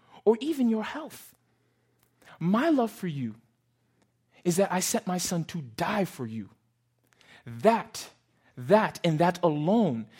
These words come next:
is the greatest declaration of my love. You say, "God, why couldn't you have created a world where Jesus died for us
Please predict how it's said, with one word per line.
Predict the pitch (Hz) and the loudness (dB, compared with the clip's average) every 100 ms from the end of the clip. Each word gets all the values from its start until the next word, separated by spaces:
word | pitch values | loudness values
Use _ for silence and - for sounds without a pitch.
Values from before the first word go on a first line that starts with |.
| - | -4
is | 180 151 | -2 0
the | 151 | -2
greatest | 156 196 180 | -2 -2 -2
declaration | 170 156 139 139 - 123 | -4 -6 -6 -6 -6 -6
of | |
my | 117 110 | -6 -6
love. | 110 104 - _ _ _ _ _ _ _ - | -8 -12 -20 _ _ _ _ _ _ _ -8
You | 262 | -4
say, | 302 | -2
"God, | 226 320 160 - 180 | -2 0 -2 -4 -6
why | 240 | -4
couldn't | 294 269 240 | -2 -2 -2
you | 233 | -6
have | |
created | - 233 214 | -4 -4 -2
a | 208 | -2
world | 208 220 220 - | 0 -2 -4 0
where | 180 147 | 2 2
Jesus | 135 156 147 | 0 -4 -2
died | 123 123 | -2 -2
for | - - | -2 2
us | 240 254 | 2 2